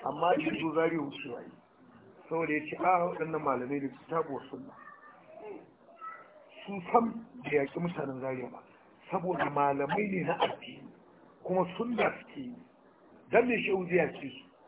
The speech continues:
Amma duk waɗannan garuruwan da kake ji, ba inda Shehu zai gasa ba. Duka yaƙi. Amma Zariya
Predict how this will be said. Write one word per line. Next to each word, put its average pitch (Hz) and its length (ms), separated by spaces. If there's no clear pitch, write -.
Amma 226 340
duk 175 180
waɗannan 240 640
garuruwan 196 440
da - 80
kake - 300
ji, 170 80
ba 180 100
inda 240 180
Shehu 190 240
zai 156 100
gasa - 360
ba. - 100
Duka - 280
yaƙi. 175 400
Amma 160 500
Zariya 190 420